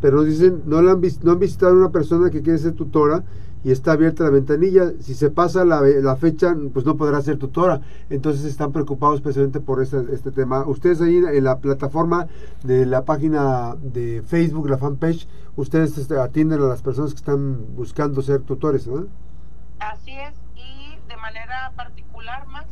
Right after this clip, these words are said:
Speaker 2: si me lo quieres compartir el
Speaker 1: Ok.
Speaker 2: contacto para buscarlos nosotros de inmediato y que alcance
Speaker 1: Ok.
Speaker 2: con este, este periodo de vinculación.
Speaker 1: Sí, sí, están, están preocupados precisamente para participar, porque sí quieren, y además son buenos espacios, porque finalmente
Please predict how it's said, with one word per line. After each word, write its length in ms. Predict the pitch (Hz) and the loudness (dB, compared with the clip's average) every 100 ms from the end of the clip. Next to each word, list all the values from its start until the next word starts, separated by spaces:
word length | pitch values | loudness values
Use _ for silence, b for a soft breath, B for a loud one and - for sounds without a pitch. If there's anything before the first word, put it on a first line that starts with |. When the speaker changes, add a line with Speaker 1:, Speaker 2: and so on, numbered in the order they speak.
| - | -8
Speaker 2:
si 80 | - | -8
me 100 | 208 | -8
lo 100 | 202 | -10
quieres 240 | 233 247 | -10 -10
compartir 540 | - 240 - 220 - - | -8 -8 -8 -8 -8 -4
el 80 | 135 | -2
Speaker 1:
Ok. 100 | 135 | 0
Speaker 2:
contacto 420 | 151 208 - - | 0 0 -4 -8
para 180 | - 214 | -8 -8
buscarlos 580 | - - - 208 226 233 | -8 -8 -8 -8 -10 -10
nosotros 420 | 226 220 220 233 | -10 -10 -10 -10
de 80 | 233 | -10
inmediato 540 | - 214 208 208 - | -10 -10 -8 -8 -8
y 60 | - | -8
que 100 | 202 | -8
alcance 360 | 190 190 190 | -8 -8 -6
Speaker 1:
Ok. 240 | 143 135 139 | -4 -2 -2
Speaker 2:
con 200 | - - | -4 -8
este, 280 | - - | -8 -8
este 180 | - - | -8 -8
periodo 400 | - 196 196 202 | -8 -8 -8 -8
de 100 | 208 | -8
vinculación. 580 | - - - - - - | -8 -8 -8 -8 -8 0
Speaker 1:
Sí, 300 | 165 165 165 | 4 4 4
sí, 100 | 156 | -2
están, 320 | 139 151 143 139 | -4 -4 -4 -4
están 260 | 120 135 | -4 -2
preocupados 420 | 131 113 107 139 | -2 -4 0 0
precisamente 400 | 135 139 143 143 | 0 0 0 0
para 240 | 139 139 131 | -2 -2 -4
participar, 640 | - - 143 - 175 202 | -6 -8 -6 0 0 0
porque 240 | 170 131 | -2 -4
sí 160 | 131 147 | -4 -4
quieren, 400 | - 151 151 147 B B B | 0 0 0 -4 B B B
y 80 | 151 | 2
además 300 | 165 190 214 | 4 4 2
son 220 | 202 202 | 2 4
buenos 280 | 208 220 185 | 6 6 4
espacios, 400 | 165 208 220 190 | 0 0 0 0
porque 180 | 156 131 | -6 -4
finalmente 680 | 139 165 170 165 180 180 | -2 0 0 2 2 0